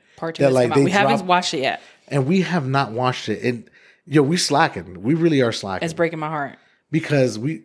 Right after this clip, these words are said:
Speaker 2: not only have we not watched part two.
Speaker 1: I wanna wait till we get our couch.
Speaker 2: Yeah, once we get the new couch, then we're definitely watching it.
Speaker 1: <laughs>
Speaker 2: We're missing part two
Speaker 1: For
Speaker 2: of,
Speaker 1: season four.
Speaker 2: of, for season four, Stranger Things. And we're also missing part two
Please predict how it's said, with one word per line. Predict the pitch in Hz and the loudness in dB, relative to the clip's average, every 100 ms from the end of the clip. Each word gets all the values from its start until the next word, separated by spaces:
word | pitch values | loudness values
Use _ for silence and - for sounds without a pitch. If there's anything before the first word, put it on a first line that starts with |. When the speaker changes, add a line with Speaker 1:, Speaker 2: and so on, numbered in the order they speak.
| _ | _
Speaker 2:
not | 127 156 170 | -2 0 4
only | 180 190 175 | 4 4 4
have | 151 127 | 2 2
we | 139 | 2
not | 143 143 127 104 | 2 2 0 -4
watched | 120 120 123 - - | 0 0 0 -6 -6
part | 123 107 - | -4 -4 -2
two. | 180 | 0
Speaker 1:
I | |
wanna | 185 | 2
wait | 180 | 2
till | 202 | 0
we | 165 | 0
get | 156 | 0
our | 135 | -2
couch. | - 135 110 - _ _ - | -2 -2 -4 -12 _ _ -2
Speaker 2:
Yeah, | 147 117 | 2 2
once | 107 143 165 | 2 0 2
we | |
get | 175 185 | 2 2
the | 151 | 2
new | 156 | 2
couch, | 151 143 180 - 254 | 2 0 0 -4 -2
then | 127 | 0
we're | 127 127 | 2 2
definitely | 127 127 120 | 2 2 0
watching | 113 107 - | 0 0 -2
it. | - | -6
Speaker 1:
<laughs> | - - - - - - - _ _ _ - | -10 -14 -6 -6 -4 -8 -8 _ _ _ 0
Speaker 2:
We're | 165 | 2
missing | 170 185 196 190 | 4 2 0 -2
part | 175 175 160 - | 0 0 0 -2
two | 170 156 185 226 - _ _ _ _ _ _ _ | -2 0 0 -6 -16 _ _ _ _ _ _ _
Speaker 1:
For | - 165 | -4 0
Speaker 2:
of, | 135 | 2
Speaker 1:
season | 139 139 | 0 -8
four. | - - - _ | -14 -18 -20 _
Speaker 2:
of, | 135 131 - _ _ _ | 0 0 -4 _ _ _
for | - 127 | -4 -2
season | - 143 170 | 0 0 0
four, | 175 127 113 | 2 2 2
Stranger | 123 117 120 120 | 0 -2 0 0
Things. | 110 101 101 | -2 -4 -4
And | 127 123 | 0 2
we're | 135 | 4
also | 135 151 151 180 | 4 4 4 2
missing | 143 135 135 | 2 2 -2
part | 113 - 127 - | -2 0 0 0
two | - 180 165 101 92 | -2 2 2 0 -6